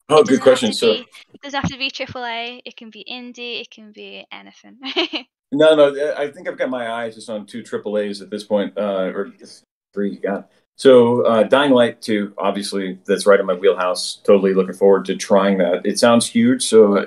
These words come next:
Speaker 1: that's kind of intimidating. I don't know if I'm gonna finish it.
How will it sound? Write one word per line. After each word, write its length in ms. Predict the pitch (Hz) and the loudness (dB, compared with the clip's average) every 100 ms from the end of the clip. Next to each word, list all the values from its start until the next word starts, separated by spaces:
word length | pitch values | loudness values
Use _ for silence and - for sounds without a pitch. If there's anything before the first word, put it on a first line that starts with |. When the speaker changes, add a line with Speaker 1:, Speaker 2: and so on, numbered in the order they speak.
| - | -2
Speaker 1:
that's 300 | 101 107 - | 2 2 0
kind 180 | 104 101 | -4 -2
of 60 | |
intimidating. 600 | 101 110 107 107 110 107 _ | -4 -2 0 0 -2 -6 _
I 120 | 98 - | -20 -18
don't 140 | 101 104 | -8 -6
know 60 | |
if 80 | 98 | -6
I'm 80 | 92 | -10
gonna 160 | 87 85 | -12 -4
finish 320 | 113 120 156 | 2 2 0
it. 180 | 160 | -6